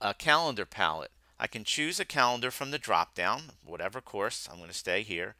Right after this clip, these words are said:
I can choose a, um, color palette, and then I can use this little slider to mark, to show the intensity of that course, going up and down. When I have that all done, I can click apply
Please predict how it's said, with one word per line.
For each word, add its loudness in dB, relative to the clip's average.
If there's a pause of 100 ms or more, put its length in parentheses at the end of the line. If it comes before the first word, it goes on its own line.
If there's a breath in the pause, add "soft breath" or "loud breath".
(340 soft breath)
I 4
can -4
choose 0 (180)
a, 6 (960 soft breath)
um, 0 (380)
color 4
palette, 6 (360 soft breath)
and -6
then 0
I 2
can -6
use -2 (560)
this -4
little -2
slider 2 (220 soft breath)
to -6 (300)
mark, -2
to -10
show 0
the -4
intensity -2
of 0
that 4
course, -6 (460 soft breath)
going -4
up 2
and -8
down. 2 (400 soft breath)
When 0
I 8
have 6
that 8
all 6
done, 2
I 6
can -4
click 0
apply 4